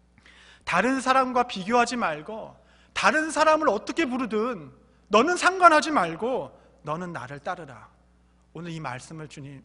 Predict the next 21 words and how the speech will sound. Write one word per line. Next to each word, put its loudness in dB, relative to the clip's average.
여러분은 -12
아멘으로 -12
받으셔야 -20
돼요. -20
그래야 -4
그 -10
마음이 -10
흔들리지 -16
않습니다. -20
저는 0
저를 0
훈계하는 2
말씀과 -4
같았습니다. -14
하나님께서는 0
모든 -4
사람을 0
똑같이 -6
사랑하십니다. -18
공평히 -4
사랑하세요. -10